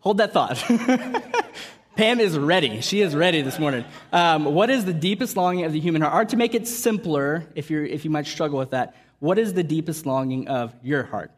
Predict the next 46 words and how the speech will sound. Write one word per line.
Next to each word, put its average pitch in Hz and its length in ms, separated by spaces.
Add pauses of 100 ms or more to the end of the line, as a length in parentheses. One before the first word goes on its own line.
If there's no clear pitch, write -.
(240)
Now, 160 200
I 139 80
don't 156 200
want 214 140
you 220 60
to 208 60
yell 214 200
it 214 80
back 214 260
at 127 120
me, 113 280
although 165 180
that 180 120
was 185 100
a 185 60
great 156 380
answer. 127 500 (400)
Good 165 180
job, 147 320
everybody. 147 300
Pam. 147 200 (600)
Um, 160 580
but 190 260
I 151 120
want 202 220
you 226 100
to 208 80
turn 208 320
to 208 100
your 240 100
neighbor, 151 560 (540)
right? 151 180
And 160 120
I 165 40
want 214 200
you 240 60
to 233 60
tell 247 200
them, 147 420
what 214 160
is 240 180
the 180 80
deepest 151 460
longing 120 480
of 131 240
your 107 320